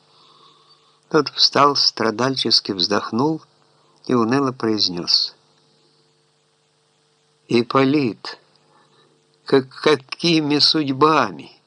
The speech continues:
«Вот он, чтоб не провалиться!» ринулся на Фандорина гусар и стал трясти его за плечи,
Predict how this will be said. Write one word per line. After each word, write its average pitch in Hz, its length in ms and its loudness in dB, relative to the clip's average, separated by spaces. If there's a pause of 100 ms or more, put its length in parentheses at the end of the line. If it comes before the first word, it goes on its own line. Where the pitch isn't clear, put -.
(2000)
«Вот 139 500 4
он, 175 160 2
чтоб 147 400 -2
не 151 160 0
провалиться!» 151 840 0
ринулся 120 720 -2 (340)
на 107 180 0
Фандорина 107 720 -2
гусар 110 400 0
и 110 60 0
стал 120 280 0
трясти 120 460 0
его 110 180 0
за 110 160 0
плечи, 127 480 -2